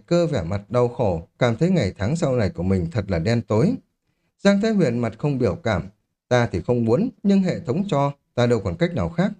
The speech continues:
cũng lẽ từ chối." "Ai vậy?" Cả nhóm người mờ mịt, nhìn xem, hai người này hình như là rất sợ hãi, cứ giống như táo bón lâu ngày.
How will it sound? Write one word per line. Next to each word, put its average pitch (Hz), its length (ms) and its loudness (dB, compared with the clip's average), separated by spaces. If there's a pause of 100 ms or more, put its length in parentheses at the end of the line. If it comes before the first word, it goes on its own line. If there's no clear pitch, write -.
(140)
cũng 117 80 0
lẽ 127 140 0
từ 85 200 0
chối." 120 280 2 (760)
"Ai 123 200 2
vậy?" 117 180 0 (420)
Cả 135 100 4
nhóm 143 260 2
người 160 160 2
mờ 120 220 0
mịt, 120 240 0 (260)
nhìn 120 220 2
xem, 147 260 -2 (280)
hai 202 180 2
người 170 140 2
này 131 200 -2
hình 131 200 -2
như 180 220 2
là 104 200 0
rất 160 220 -2
sợ 107 240 -2
hãi, 117 340 0 (120)
cứ 156 100 2
giống 131 200 0
như 135 120 -2
táo 120 220 0
bón 143 240 0
lâu 180 160 4
ngày. 98 340 -2